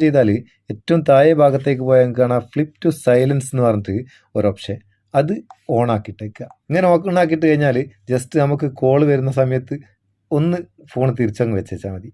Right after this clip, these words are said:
അതായത് ഒന്ന് ഫോൺ കമഴ്ത്തി അങ്ങ് വെക്കുക, ഓട്ടോമാറ്റിക്കായിട്ട് സൈലന്റ് ആയിക്കോളും. രണ്ടാമത് on ചെയ്ത് വെക്കേണ്ടത് എന്താ വെച്ചാൽ അതേ സെറ്റിങ്സ് തന്നെ. നമുക്ക് ഒരുപാട് സ്പാം കോളുകൾ വരും, ഇതൊക്കെ ഒഴിവാക്കണമെങ്കിൽ അവിടെ ഒരു സെറ്റിങ്സ് ഉണ്ട്. അതിന് അതേ സെറ്റിങ്സിലേക്ക് പോവുക. സെറ്റിങ്സിൽ ഏറ്റവും മേലെ തന്നെ കാണാം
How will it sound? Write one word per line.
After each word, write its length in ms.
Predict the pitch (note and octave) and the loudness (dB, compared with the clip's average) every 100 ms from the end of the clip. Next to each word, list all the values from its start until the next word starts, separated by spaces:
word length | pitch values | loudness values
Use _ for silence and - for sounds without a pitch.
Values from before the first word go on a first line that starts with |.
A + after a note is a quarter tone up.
| _ _ _ - | _ _ _ -4
അതായത് 240 | C3+ D#3 E3 | 2 2 4
ഒന്ന് 140 | E3 D#3 | 0 0
ഫോൺ 120 | D#3+ D#3 D3 | 0 0 0
കമഴ്ത്തി 300 | B2 A#2+ B2 | -2 -2 -2
അങ്ങ് 140 | A2 G2+ | -2 -2
വെക്കുക, 220 | F#2 G#2 - _ _ _ - C3+ | -6 -12 -14 _ _ _ -4 -2
ഓട്ടോമാറ്റിക്കായിട്ട് 600 | C3+ D3 C#3 C3+ B2+ - | 0 0 -2 -2 -4 -2
സൈലന്റ് 300 | A#2 A2 A2 | -2 -2 -2
ആയിക്കോളും. 320 | G2 - G#2 - _ _ B2 | -4 -8 -12 -14 _ _ -6
രണ്ടാമത് 400 | C3+ F3 G#3+ F#3+ | 0 2 2 2
on 80 | F3+ | 0
ചെയ്ത് 140 | F3+ E3+ | 0 0
വെക്കേണ്ടത് 280 | D#3+ D#3 D3+ | 0 0 -2
എന്താ 120 | C#3 C3+ | 0 -2
വെച്ചാൽ 240 | C3 G#2+ B2 - _ G#2+ | 0 -2 -4 -6 _ -4
അതേ 140 | C3 D#3 | 0 0
സെറ്റിങ്സ് 380 | C#3+ B2+ C3 A#2 G#2+ | -2 -4 -4 -4 -4
തന്നെ. 160 | G2 G2 | -4 -4
നമുക്ക് 240 | C#3 G3 F3 | -2 -2 -2
ഒരുപാട് 420 | D#3+ E3+ F3 E3+ - | 0 0 0 -2 -8
സ്പാം 380 | _ C#3 C#3+ D#3+ D3+ | _ -2 0 -2 0
കോളുകൾ 280 | C#3 B2+ G#2 | 0 2 0
വരും, 160 | F#2 F#2+ - _ F#3+ | -4 -10 -18 _ -4
ഇതൊക്കെ 300 | G3+ - G#3 | -4 -2 0
ഒഴിവാക്കണമെങ്കിൽ 640 | E3 E3+ E3+ D3+ C#3 B2+ C3 D#3+ | 4 4 4 0 -2 -2 0 2
അവിടെ 160 | C3+ D#3+ | 2 2
ഒരു 80 | C#3 | 0
സെറ്റിങ്സ് 340 | A#2 A2 F#2+ F#2+ | -4 -6 -10 -10
ഉണ്ട്. 120 | F2 G2+ _ _ B2 | -14 -16 _ _ -4
അതിന് 200 | C#3+ G#3 - _ A2 | -2 -4 -8 _ -4
അതേ 160 | B2 C3 | -2 -2
സെറ്റിങ്സിലേക്ക് 560 | C3 C#3 D3 D#3 D3+ D3 | -4 -4 -4 -2 -2 0
പോവുക. 200 | C#3 D#3+ G3 | 0 2 0
സെറ്റിങ്സിൽ 440 | - A#2 D#3+ D3+ B2+ C3+ | -2 -4 -4 -2 -2 -2
ഏറ്റവും 320 | - G3+ F#3 | -4 -4 0
മേലെ 180 | F3+ F#3 F#3+ | 0 0 0
തന്നെ 140 | F3+ F3 D#3+ | 0 2 2
കാണാം 240 | D3 C#3 | 2 0